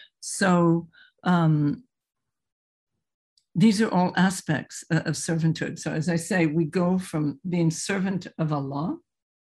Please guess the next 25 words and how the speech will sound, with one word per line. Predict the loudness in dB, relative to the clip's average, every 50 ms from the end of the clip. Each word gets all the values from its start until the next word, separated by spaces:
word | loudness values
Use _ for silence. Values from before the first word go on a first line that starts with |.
| _ _ _ _ _ _ _ _ _ _ _ _ _ _ _ _ _ _ _ -20 -18 _ -4
and | -4 -2 -4 -4 -4
ultimately | -6 -6 -6 -4 -4 -4 -4 -4 -4 -2 0 0 0
we | 0 0 -2
can | -4 -2 -4 -4 -4
say | -4 -6 -4 -4 -4 -4 -4 -6
that | -8 -10 -10 _
the, | -14 -14 -14 -10
the | -10 -10
complete | -8 -8 -8 -8 -6 -4 -4 -4 -4 -6 -8 _ _ -20 -20 -20 _ _
servant | -10 -4 -2 0 2 2 2 2 0
of | -2 -4 -4
Allah | -4 -2 -2 -2 -2 -4 -4
is | -6 -6 -6 -6 -6
the | -4 -4
one | -2 -2 0 0 2 2 2 2 0 0 -2 -4
who | -2 -2 -2
has | -2 -2 -4 -8 -12 _ -20 -20 -20 _ _
plummeted | -6 -4 0 0 0 0 0 0 -2 -2 -2 -4 -10 _ _ _ _ _ _ _ _ _ _ _ _
all | -2 0 0 0 0
the | 0 0
divine | 0 0 -2 -2 -2 -4 -4 -4 -4 -4
names | -4 -6 -8 -10 -14 -18 -20 -20 -8 -4
and | -2 -2 -2 -2
who | -2 -2 -2 -2
has | -4 -4 -4 -6 -8 -10 -16